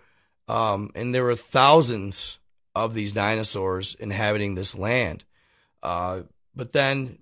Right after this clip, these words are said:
they apparently made an observation. Some of them started disappearing.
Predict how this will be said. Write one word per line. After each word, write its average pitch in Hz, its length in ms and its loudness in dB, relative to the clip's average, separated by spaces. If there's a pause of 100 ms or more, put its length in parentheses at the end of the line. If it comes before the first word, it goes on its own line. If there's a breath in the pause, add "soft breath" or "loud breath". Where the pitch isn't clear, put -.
(100)
they 120 560 -2 (220)
apparently 131 560 -2
made 123 220 -2
an 113 80 -6
observation. 123 760 0
Some 131 200 2
of 127 100 -2
them 120 140 -4
started 110 300 -4
disappearing. 107 760 -6